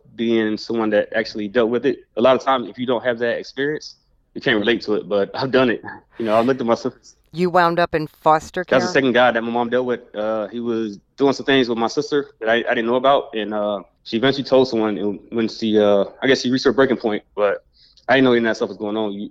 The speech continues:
Speaker 1: as a kid, you never think that, so I kinda, like, failed her as a brother,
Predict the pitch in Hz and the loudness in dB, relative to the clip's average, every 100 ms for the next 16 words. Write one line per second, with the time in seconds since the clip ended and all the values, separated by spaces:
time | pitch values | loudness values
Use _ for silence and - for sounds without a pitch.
0 | - 101 - 131 110 110 95 110 95 87 | -4 -4 -2 0 0 -2 -2 -4 -4 -6
1 | - 95 95 95 - _ _ _ _ - | -8 -4 -2 -2 -6 _ _ _ _ -6
2 | 127 123 110 - 127 123 117 107 131 135 | 0 2 2 4 4 4 2 2 2 2
3 | 135 | 0